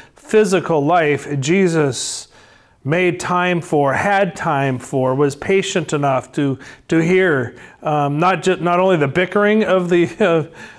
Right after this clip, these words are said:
the thieves on the cross, one on his left and one on his right, but the, the request, uh, for forgiveness from the one who, who asked him,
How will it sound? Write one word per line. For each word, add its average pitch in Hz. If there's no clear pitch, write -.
the 147
thieves 160
on 156
the 143
cross, 143
one 143
on 143
his 131
left 143
and 139
one 139
on 135
his 123
right, 131
but 139
the, 135
the 165
request, 165
uh, 147
for 143
forgiveness 131
from 131
the 123
one 120
who, 123
who 139
asked 151
him, 110